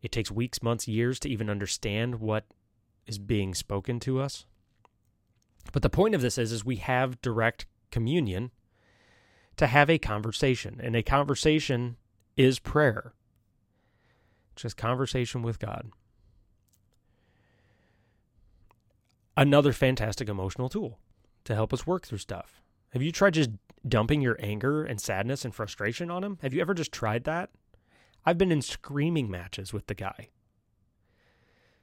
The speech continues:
at certain stages of my life. He can take it. He knows us. We're humans.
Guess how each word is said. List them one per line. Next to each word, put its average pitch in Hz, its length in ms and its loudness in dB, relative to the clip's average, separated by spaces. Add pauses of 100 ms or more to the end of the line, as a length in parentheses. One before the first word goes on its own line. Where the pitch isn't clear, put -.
(760)
at 107 140 -4
certain 120 260 -4
stages 107 400 -4
of 120 80 -4
my 127 100 0
life. 139 440 -2
He 156 140 -2
can 180 120 -2
take 180 240 0
it. 123 120 0 (160)
He 143 140 0
knows 135 280 4
us. 151 260 0
We're 139 120 2
humans. 127 560 -2